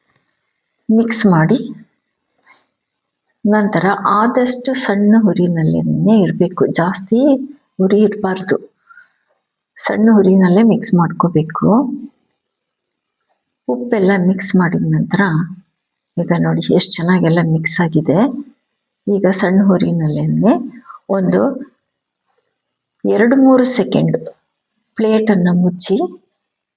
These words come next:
ಸಣ್ಣ ಉರಿನಲ್ಲೇನೆ ಅದನ್ನು ಬೇಯಕ್ಕೆ ಬಿಟ್ಬಿಡ್ಬೇಕು. ತುಂಬಾ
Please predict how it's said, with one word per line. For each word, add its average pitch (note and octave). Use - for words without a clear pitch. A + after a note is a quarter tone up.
ಸಣ್ಣ C4+
ಉರಿನಲ್ಲೇನೆ E3+
ಅದನ್ನು F3+
ಬೇಯಕ್ಕೆ F3
ಬಿಟ್ಬಿಡ್ಬೇಕು. D#3+
ತುಂಬಾ B3